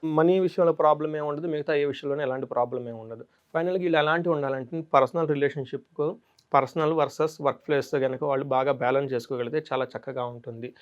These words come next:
చాలా మంచి బ్లిస్ఫుల్ మూమెంట్స్ అనేవి ఎంజాయ్ చేస్తారనమాట. తర్వాత ఇంకేం చేయాలన్నమాట, హెల్త్ మనం చెప్పుకున్నాం, చాలా నెగ్లిజెంట్ చేస్తారు, హెల్త్ జాగ్రత్తగా పెట్టుకోవాలి. తర్వాత ఫైనల్గా వాళ్ళ ప్రొఫెషనల్ సక్సెస్ ఉంటుంది,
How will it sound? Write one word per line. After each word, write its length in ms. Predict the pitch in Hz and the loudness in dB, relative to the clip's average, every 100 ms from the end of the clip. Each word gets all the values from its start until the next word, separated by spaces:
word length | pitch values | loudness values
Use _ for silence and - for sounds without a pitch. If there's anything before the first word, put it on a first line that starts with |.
| - _ | -20 _
చాలా 180 | 175 180 | 0 2
మంచి 280 | 160 151 180 | 2 0 -2
బ్లిస్ఫుల్ 460 | 139 147 - 165 147 | -4 -6 -2 -2 0
మూమెంట్స్ 360 | 143 143 143 | -2 -4 -4
అనేవి 260 | 135 143 143 | -4 -2 -2
ఎంజాయ్ 280 | 135 147 143 | -2 -2 -2
చేస్తారనమాట. 640 | 123 110 - 120 123 131 - - - - - | -4 -6 -10 -14 -14 -20 -20 -20 -20 -20 0
తర్వాత 260 | 160 165 185 | 4 4 4
ఇంకేం 340 | 175 180 180 | 2 2 4
చేయాలన్నమాట, 420 | 165 156 147 139 147 151 _ - | 4 4 0 0 0 0 _ 2
హెల్త్ 320 | 165 175 175 143 - _ - | 6 6 6 -2 -2 _ -4
మనం 180 | 147 139 | -2 0
చెప్పుకున్నాం, 520 | 151 - - 127 - - - | -2 -2 -2 -2 -6 -14 -2
చాలా 200 | 143 147 | 0 2
నెగ్లిజెంట్ 440 | 135 135 143 135 | 2 0 0 2
చేస్తారు, 340 | 120 117 135 147 | 0 0 -4 -6
హెల్త్ 280 | 135 127 139 | -4 -6 -6
జాగ్రత్తగా 480 | - 120 120 - 127 | -6 -6 -6 -4 -4
పెట్టుకోవాలి. 540 | 120 - 123 117 113 - - - | -4 -10 -8 -8 -8 -14 -20 -18
తర్వాత 280 | - 160 165 | 0 2 2
ఫైనల్గా 380 | - 160 165 156 | 2 4 6 6
వాళ్ళ 140 | 151 | 4
ప్రొఫెషనల్ 480 | 143 131 147 139 151 | 4 0 0 -2 0
సక్సెస్ 380 | 151 - 160 151 | 0 -2 -4 -2
ఉంటుంది, 360 | 151 139 147 | -4 -4 -4